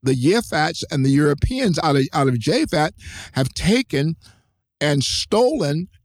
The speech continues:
and made for themselves all the creative things that we have created for mankind that the Most High has given us as an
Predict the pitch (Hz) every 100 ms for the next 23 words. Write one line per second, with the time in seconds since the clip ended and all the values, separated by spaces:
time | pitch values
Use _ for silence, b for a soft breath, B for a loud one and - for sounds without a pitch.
0 | - 139 139 156 214 226 190 170 160 156
1 | - 240 254 160 180 - b b b -
2 | 165 202 214 208 170 175 190 190 226 247
3 | 214 165 185 180 165 165 151 143 202 233
4 | 190 175 - 151 147 220 214 175 - 185
5 | 170 196 262 262 170 170 175 B 254 -
6 | 151 151 175 240 - - 196 175 156 151
7 | 143 135 180 185 185 180 156 - B B
8 | 147 147 135 131